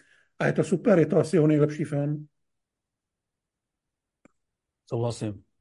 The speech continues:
Speaker 2: Je to hlavně naplnění té romantické škatulky trošku jinýma prvkama,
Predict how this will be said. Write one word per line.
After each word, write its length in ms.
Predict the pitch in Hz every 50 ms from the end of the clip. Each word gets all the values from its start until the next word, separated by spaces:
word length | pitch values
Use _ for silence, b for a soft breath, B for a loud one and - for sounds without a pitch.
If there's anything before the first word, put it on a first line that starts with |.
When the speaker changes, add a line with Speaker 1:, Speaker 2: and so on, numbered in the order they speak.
| _ _ _ _ _ _ _ - - - _ _ _ _ _ _ _ -
Speaker 2:
Je 120 | 113 110
to 360 | - 135 127 123 127 127 - -
hlavně 380 | 127 117 123 127 123 127 139 143
naplnění 680 | 139 123 117 - 135 131 131 131 131 135 135 135 135
té 220 | 135 147 135 139 135
romantické 920 | 131 131 127 131 123 120 - 131 131 - - - - 143 135 131 131 131 135 - _ _ _ _ _ _ _ _ _ _
škatulky 1000 | - - - - 131 107 - 139 139 - 135 - 139 135 135 131 135 139 - - _ _ _ _ _ - - _ 156 135
trošku 380 | 135 156 131 - - - 143 131
jinýma 440 | 127 123 123 131 135 139 139 139
prvkama, 760 | 139 - 127 123 - - - 135 127 131 127 123 127 139 139